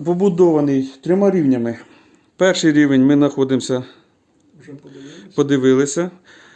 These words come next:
Speaker 1: Другий рівень знаходиться над гаражом, дві кімнати.
Speaker 2: Чотири
Speaker 1: І
Speaker 2: на чотири.
Speaker 1: теж кімнати чотири на чотири. І потім ми піднімаємося, е,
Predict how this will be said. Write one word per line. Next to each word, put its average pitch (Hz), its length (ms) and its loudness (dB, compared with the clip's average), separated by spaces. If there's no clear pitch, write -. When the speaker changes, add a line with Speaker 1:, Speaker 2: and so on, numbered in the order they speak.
Speaker 1:
Другий 165 480 2
рівень 135 300 2
знаходиться 151 560 -2
над 156 180 0
гаражом, 135 420 0
дві 139 160 -4
кімнати. 165 560 -4
Speaker 2:
Чотири - 240 -6
Speaker 1:
І 160 120 -10
Speaker 2:
на 147 80 -16
чотири. - 340 -20
Speaker 1:
теж - 60 -18
кімнати 143 460 0
чотири 139 320 -6
на 139 120 -2
чотири. 135 420 -6
І 160 80 -6
потім 180 520 -4
ми 160 140 0
піднімаємося, 156 720 -2
е, 139 280 -2